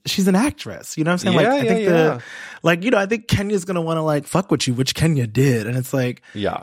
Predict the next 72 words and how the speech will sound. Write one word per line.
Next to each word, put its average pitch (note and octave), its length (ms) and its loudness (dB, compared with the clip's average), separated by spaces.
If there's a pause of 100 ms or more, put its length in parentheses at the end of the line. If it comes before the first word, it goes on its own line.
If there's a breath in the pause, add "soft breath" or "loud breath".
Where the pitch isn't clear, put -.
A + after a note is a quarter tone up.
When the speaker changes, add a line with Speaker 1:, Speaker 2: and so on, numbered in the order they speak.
(140)
Speaker 1:
Kim F3+ 220 2
is F3 100 0
like, E3 240 0
"I'm G#3+ 180 2
act-, A3 240 -2
like, E3 160 -8
I, E3+ 300 -6
I'm G3+ 240 -4
an D#3 80 0
actress. F#3 480 -6
I'm B2+ 120 -8
for D3+ 120 -6
real." E3+ 320 -4
<laughs> - 180 -4
Like, B3+ 120 2
Speaker 2:
Right. - 160 4
Speaker 1:
like, F#2 120 0
I, F#3+ 140 4
Speaker 2:
Well, C#3+ 120 4 (360 loud breath)
I A3 80 4
Speaker 1:
you A3+ 60 4
Speaker 2:
think - 160 2
Speaker 1:
know, - 60 4
Speaker 2:
it - 60 0
takes - 240 2
Speaker 1:
I G#3+ 40 6
can't D#3 80 4
Speaker 2:
a D3+ 100 -2
Speaker 1:
be A2 120 4
Speaker 2:
very, A#2+ 200 4
Speaker 1:
opinion E3 220 6
with B2+ 180 0
you. A2+ 160 -2
Speaker 2:
it A#2+ 80 0
takes D#3+ 200 0
a G#3+ 60 4
very G#2+ 300 2
specific G2 460 -4
type F2+ 340 0
of E2 140 -2
actor E2+ 680 0 (220)
to F2 440 0
want F2+ 280 0
to F#2+ 100 -4
be F2+ 160 -2
a E2 40 -2
cast - 360 -4
member F2 240 0
on F2 80 -2
The E2+ 100 -2
Real E2 160 0
Housewives. E2 600 -4
Like, F#2+ 300 -2
the G#2+ 100 0
fact B2 420 0
Speaker 1:
Yes. D3 160 0
Speaker 2:
that G#2+ 60 -2
Lisa G#2+ 300 -2
Rinna, F2+ 640 -2 (180)
it G#2 200 -2
worked G#2+ 240 0
so - 160 -2
well G2+ 140 4
for G2+ 140 -2
her A2 220 0
is G2 140 -4
because B2+ 380 0
Speaker 1:
It - 20 2
works E3+ 180 2
Speaker 2:
she, G2+ 100 0
Speaker 1:
for C#3 60 4
her. A#2 240 2